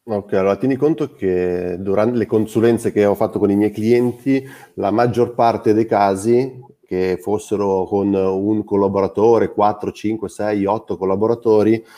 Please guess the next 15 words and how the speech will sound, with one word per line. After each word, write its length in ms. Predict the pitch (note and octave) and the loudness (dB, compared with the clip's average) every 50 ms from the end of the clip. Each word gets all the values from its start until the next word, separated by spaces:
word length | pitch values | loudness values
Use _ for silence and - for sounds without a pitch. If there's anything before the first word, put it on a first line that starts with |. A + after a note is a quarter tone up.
| - - - _ _ _ _ | -20 -20 -20 _ _ _ _
fondamentalmente 1000 | - - - - - C3 C3+ B2+ C#3 C3 C#3 B2 - C#3+ D3 C3+ B2+ B2+ B2 B2+ | -20 -20 -10 -4 -2 0 0 0 0 2 2 2 2 2 4 4 4 2 2 -2
succedeva 520 | - A#2+ G#2 - - A2+ A2+ A2 G#2+ G2 | -4 -6 -8 -6 -4 -2 0 0 0 0
che 80 | - G#2+ | -2 -2
il 120 | G#2 G2 | -4 -4
titolare 760 | - B2 G#2+ - C#3 B2+ G#2+ F#2 F#2+ F#2+ G2+ G#2+ G#2+ - - - _ _ _ _ - - _ _ _ _ _ _ _ _ _ _ _ _ _ _ _ _ _ | -4 -6 -4 -2 0 2 2 2 2 2 0 0 -2 -4 -8 -20 _ _ _ _ -20 -20 _ _ _ _ _ _ _ _ _ _ _ _ _ _ _ _ _
trascinava 640 | - A#2+ A#2+ A#2 - B2 A#2 B2 A#2+ A2 G2+ G2+ | -4 -4 -4 -4 -4 -2 0 2 2 4 4 4
la, 160 | G2 G#2 F#2+ - C3 B2+ A2+ | 2 0 0 -4 -6 -6 -6
la, 380 | G#2+ G#2 G2 F#2 F#2 F2+ F2 F2+ | -4 -4 -4 -4 -4 -6 -6 -4
la 140 | F#2 G#2 - | -6 -4 -2
carrozza 800 | - C#3+ C3+ A2 G#2 G2 F#2+ G2 - - A2+ G#2 A2 - - _ _ _ _ - | -2 -2 0 0 0 0 -2 -4 -6 -4 -2 -2 -2 -4 -8 _ _ _ _ -4
e 360 | - A#2 A#2 A#2+ - - _ - | 0 0 0 0 0 -4 _ -12
il 100 | G#2+ F#2+ | -12 -10
suo 160 | - - A2 | -8 -10 -8
fatturato 640 | - A#2+ A#2 - - C3 G#2+ G#2 G#2 G#2 - G2 | -8 -8 -8 -6 -4 -2 0 0 0 0 -2 -6
superava 1160 | F2+ - - F#2+ - - G2 F#2+ F#2+ G2 G2 F#2+ F#2+ F#2+ G2 G2 F#2+ F#2+ F#2+ F#2+ F#2 F#2+ - | -10 -10 -12 -12 -10 -8 -4 -2 -2 0 0 0 -2 -2 0 0 0 0 0 -2 -4 -8 -12